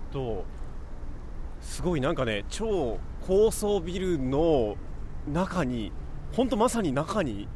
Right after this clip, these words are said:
バーンっていきなり鳥居が出てくるんですよ。で、そこから吹き抜けの部分が見えてるんですけど、その向こうに社殿がね、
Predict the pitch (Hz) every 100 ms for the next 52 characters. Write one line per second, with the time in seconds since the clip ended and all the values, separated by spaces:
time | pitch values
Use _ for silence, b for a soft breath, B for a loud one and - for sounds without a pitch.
0 | - 269 190 240 226 214 226 226 185 214
1 | 233 220 214 156 147 120 117 95 B B
2 | - 147 185 214 208 208 190 180 - -
3 | - - - 220 220 214 202 196 170 143
4 | 107 90 113 117 110 - - - 123 117
5 | 202 226 226 254 247 - - 170 151 147